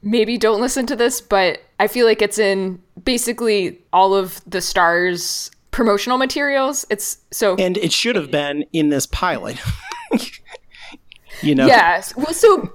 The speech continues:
Speaker 1: basically, in all of Star's promotional materials, they say, "The show is about old gods versus new gods." And it sort of sets you up to believe that gods are real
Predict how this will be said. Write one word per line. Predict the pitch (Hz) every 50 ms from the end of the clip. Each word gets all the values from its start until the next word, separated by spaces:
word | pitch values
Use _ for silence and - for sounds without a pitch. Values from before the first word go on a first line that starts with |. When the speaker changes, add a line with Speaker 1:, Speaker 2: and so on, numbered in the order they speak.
| -
Speaker 1:
basically, | 240 349 359 392 381 403 349 - 294 294 277 277 269 - - -
in | - 247 247
all | 247 294 294
of | 285 277 269
Star's | - - - 254 233 226 233 226 233 220 - - - - _
promotional | - - 269 247 240 240 240 - 233 226 208 202 196 196 196 202 196 - - - - -
materials, | - 220 214 - 262 226 208 202 202 202 196 - -
they | 208 202
say, | 202 202 - 196 185 185 185 185 185 - - - - - _ -
"The | - 196
show | 196 - - 226 214 214
is | 220 -
about | 233 196 208 190 185 180 165 -
old | - 208 208 196 180
gods | 190 208 185 185 180 180 165 -
versus | 175 180 180 - 185 185 185 185
new | 175 165
gods." | 147 - - - - 113 - 185 - - - - - - - - - -
And | 190 185
it | 185 -
sort | - 220 208 196
of | 190
sets | - - - 226 226 - -
you | 226 214 202 202
up | 185 175 175 - - - - - - - - -
to | - - - 208 185 185 180 175 170 170 165 165 160 - - - - -
believe | - 220 214 269 302 285 285 262 233
that | 220 208 196 - -
gods | - 240 240 247 214 233
are | 220 208
real | 196 185 185 185 185 180 175 185 180 -